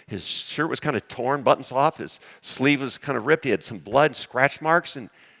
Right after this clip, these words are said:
the leader's going, "Jimmy, what happened to you?" He said,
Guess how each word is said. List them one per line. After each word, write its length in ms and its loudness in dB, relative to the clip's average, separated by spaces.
the 80 2
leader's 300 4
going, 340 -4
"Jimmy, 400 -10
what 180 -6
happened 440 -4
to 80 -4
you?" 640 -8
He 60 -12
said, 360 0